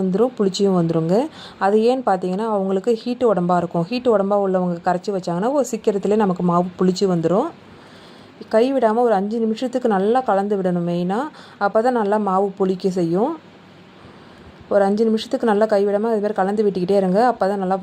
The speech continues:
மாவு புளிக்கும், இப்போ நல்லா பொங்கியும் வரும். நல்லா மாவு கரைச்சி விட்டாச்சுங்க. இப்போ நல்லா வழிச்சு விட்டுறலாம்.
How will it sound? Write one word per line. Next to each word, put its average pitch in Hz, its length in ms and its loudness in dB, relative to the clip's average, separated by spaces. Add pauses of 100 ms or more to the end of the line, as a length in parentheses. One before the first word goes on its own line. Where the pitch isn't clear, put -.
மாவு 185 160 2 (100)
புளிக்கும், 196 340 0
இப்போ 208 160 0
நல்லா 185 220 2
பொங்கியும் 196 420 2
வரும். 196 260 2 (1080)
நல்லா 185 280 2
மாவு 185 240 2
கரைச்சி 175 320 -2
விட்டாச்சுங்க. 175 480 -2 (720)
இப்போ 214 160 0 (100)
நல்லா 190 240 4
வழிச்சு 185 300 2
விட்டுறலாம். 180 440 0